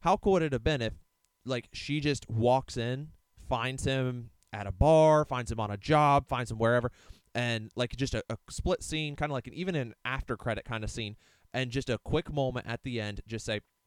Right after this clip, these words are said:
"Boba needs help, we're willing to pay." And him say, "It's on the house." And then, like, that's where c-, credits roll. And then it just, that, that's the only spot you see,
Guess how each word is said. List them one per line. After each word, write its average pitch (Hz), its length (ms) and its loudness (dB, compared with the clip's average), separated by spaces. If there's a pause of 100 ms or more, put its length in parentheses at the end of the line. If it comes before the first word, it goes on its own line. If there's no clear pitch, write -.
(500)
"Boba 123 220 6
needs 117 200 -6
help, 113 280 2
we're 117 180 2
willing 113 300 0
to 104 60 -10
pay." 95 240 2 (460)
And 117 260 -2
him 123 180 -2
say, 113 320 -2 (360)
"It's 110 120 -6
on 117 140 0
the 107 80 -4
house." 101 360 0 (100)
And 120 160 -4
then, 120 100 -4
like, 110 220 -6
that's 117 360 0
where 113 220 -2
c-, 110 160 -14
credits 117 340 -2
roll. 110 280 -2 (360)
And 131 140 -2
then 151 80 2
it 143 60 -4
just, 135 260 -6
that, 139 220 2
that's 143 180 -2
the 143 140 4
only 131 160 2
spot 135 240 -2
you 107 100 -8
see, 147 320 -2